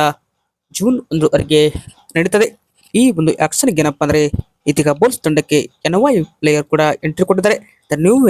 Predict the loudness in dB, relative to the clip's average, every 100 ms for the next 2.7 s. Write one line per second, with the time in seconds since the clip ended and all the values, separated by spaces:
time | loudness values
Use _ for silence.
0 | 0 -2 0 0 0 0 0 0 0 0
1 | 0 0 0 -6 -14 -6 -2 0 0 -2
2 | -4 -4 -2 -2 0 -2